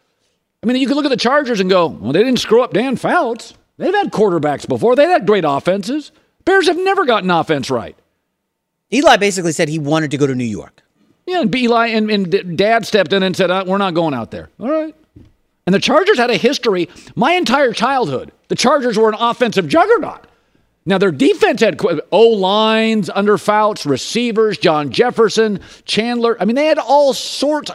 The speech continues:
Speaker 1: Kellen Winslow,
Speaker 2: Well, remember, Kingsbury,
Speaker 1: Chuck Muncie.
Speaker 2: Kingsbury's at U S C. He knows where the bodies are buried in Arizona.
Speaker 1: Oh, I
Speaker 2: So I understand that. We can move on from Arizona. But the Chicago thing is like, come on, I, I, I don't know.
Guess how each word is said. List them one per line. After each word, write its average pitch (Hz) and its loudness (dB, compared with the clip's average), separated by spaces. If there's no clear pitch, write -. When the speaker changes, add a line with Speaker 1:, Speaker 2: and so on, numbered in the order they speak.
Speaker 1:
Kellen 208 0
Winslow, 226 -2
Speaker 2:
Well, 247 0
remember, 233 4
Kingsbury, 202 2
Speaker 1:
Chuck 190 4
Muncie. 247 -2
Speaker 2:
Kingsbury's 247 2
at 208 2
U 196 2
S 180 2
C. 160 -6
He 233 -2
knows 226 2
where 170 0
the 160 2
bodies 160 2
are 151 0
buried 139 0
in 127 -2
Arizona. 123 2
Speaker 1:
Oh, 165 6
I 165 4
Speaker 2:
So 196 4
I 233 4
understand 233 2
that. 120 -6
We 143 -2
can 170 0
move 185 2
on 185 2
from 170 -2
Arizona. 143 0
But - 2
the 208 -4
Chicago 269 2
thing 175 -2
is 143 -6
like, 156 0
come 285 -6
on, 127 -4
I, 127 -6
I, 139 -2
I 208 2
don't 185 -2
know. 113 -8